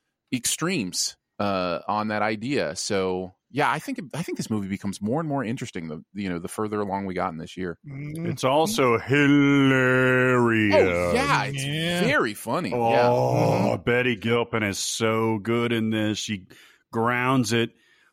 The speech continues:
Speaker 3: with this deadpan humor,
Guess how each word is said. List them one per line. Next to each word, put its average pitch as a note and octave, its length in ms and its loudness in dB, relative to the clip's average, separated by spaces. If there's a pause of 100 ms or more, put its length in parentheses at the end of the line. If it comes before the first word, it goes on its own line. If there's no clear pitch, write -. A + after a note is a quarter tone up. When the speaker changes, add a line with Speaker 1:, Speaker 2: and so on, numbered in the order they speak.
Speaker 3:
with G#2+ 480 0 (600)
this A2 300 0
deadpan G#2+ 920 -2
humor, F2 760 -2